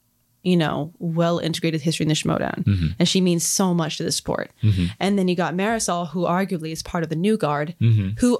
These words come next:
Speaker 1: also, even with less time, how
Speaker 2: She was in
Speaker 1: three
Speaker 2: it
Speaker 1: seasons?
Speaker 2: for
Speaker 1: Two, se-, three? No, not two, three.
Speaker 2: Three
Speaker 1: Three seasons.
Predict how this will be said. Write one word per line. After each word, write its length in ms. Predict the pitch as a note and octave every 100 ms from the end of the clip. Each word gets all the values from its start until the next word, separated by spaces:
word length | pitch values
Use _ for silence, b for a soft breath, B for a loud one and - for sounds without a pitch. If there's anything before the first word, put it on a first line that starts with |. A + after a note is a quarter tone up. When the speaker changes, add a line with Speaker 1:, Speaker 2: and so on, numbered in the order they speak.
| -
Speaker 1:
also, 380 | C4 - D#3+ - -
even 380 | A3+ A#3+ C4 G#3
with 420 | G#3 G3+ - - _ _ _
less 500 | - F3 F3+ F#3 - -
time, 420 | - E3 E3+ -
how 260 | A3+ - C3 A#3 _ B B
Speaker 2:
She 360 | - - - A#2
was 280 | A#2 A2+ -
in 80 |
Speaker 1:
three 200 | - A#3
Speaker 2:
it 60 | C#4
Speaker 1:
seasons? 480 | - D#4+ F#4+ - B3
Speaker 2:
for 1000 | G2+ G2 G2 G2 F#2+ F#2+ F#2+ F#2+ F#2 G2
Speaker 1:
Two, 180 | - B3
se-, 160 | C4 - - C4 _
three? 280 | C4+ D4 F#4+ _ -
No, 220 | A#3+ F3
not 200 | F#3+ D#4+
two, 280 | - E3+ E3+
three. 360 | - C4+ B3 - _ _ _
Speaker 2:
Three 180 | - G#2+
Speaker 1:
Three 140 |
seasons. 20 | A#2+